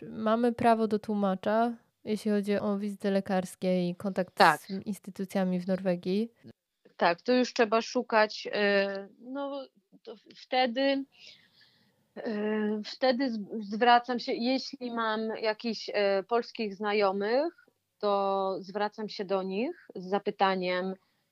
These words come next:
Speaker 2: czy nie znają jakiegoś terapeuty czy psy-, psychologa.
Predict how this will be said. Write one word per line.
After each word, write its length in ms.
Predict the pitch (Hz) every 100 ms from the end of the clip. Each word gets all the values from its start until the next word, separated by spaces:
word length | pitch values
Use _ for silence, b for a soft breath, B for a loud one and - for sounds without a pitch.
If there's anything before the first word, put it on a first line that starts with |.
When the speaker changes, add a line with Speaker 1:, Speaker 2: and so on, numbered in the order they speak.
| _
Speaker 2:
czy 460 | - - 196 185 190
nie 200 | 208 214
znają 720 | 208 214 196 196 190 190 190
jakiegoś 580 | 185 185 202 190 190 - - -
terapeuty 880 | 196 185 185 196 190 180 190 180 -
czy 140 | 175
psy-, 300 | - - -
psychologa. 840 | - 208 - 196 190 185 185 190